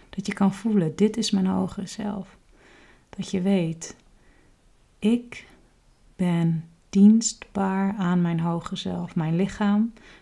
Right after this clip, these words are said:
mijn denken, mijn persoonlijkheid. Ik ben dienstbaar aan mijn goddelijke zelf. Het gaat niet over mij.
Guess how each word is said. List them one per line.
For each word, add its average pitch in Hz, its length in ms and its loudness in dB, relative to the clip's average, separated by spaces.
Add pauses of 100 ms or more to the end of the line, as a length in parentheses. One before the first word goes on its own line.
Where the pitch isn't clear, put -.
(160)
mijn 160 260 0
denken, 208 520 4
mijn 170 180 0
persoonlijkheid. 185 880 0
Ik 226 420 -4 (560)
ben 170 220 2
dienstbaar 190 800 4
aan 185 380 2
mijn 170 240 0
goddelijke 190 500 -4
zelf. 185 540 -12 (720)
Het - 100 -18
gaat 190 200 0
niet 190 180 6
over 175 260 -2
mij. 170 340 -6